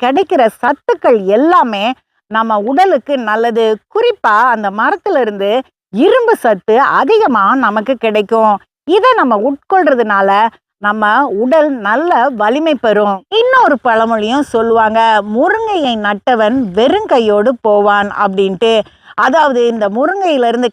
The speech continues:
கிடைக்கிற சத்து எல்லாம் நம்ம உடம்புல சேர்ந்துச்சுன்னா, நம்ம கடைசி காலத்துல கம்பு ஊனாம வெறுங்கையோட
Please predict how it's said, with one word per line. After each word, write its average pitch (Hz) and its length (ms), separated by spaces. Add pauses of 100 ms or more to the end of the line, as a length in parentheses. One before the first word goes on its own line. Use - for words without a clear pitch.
கிடைக்கிற 285 380
சத்து 247 480
எல்லாம் 254 340
நம்ம 240 440
உடம்புல 330 340 (120)
சேர்ந்துச்சுன்னா, 240 760
நம்ம 208 320
கடைசி 330 640
காலத்துல 226 600 (220)
கம்பு 415 380
ஊனாம 247 640 (400)
வெறுங்கையோட 233 960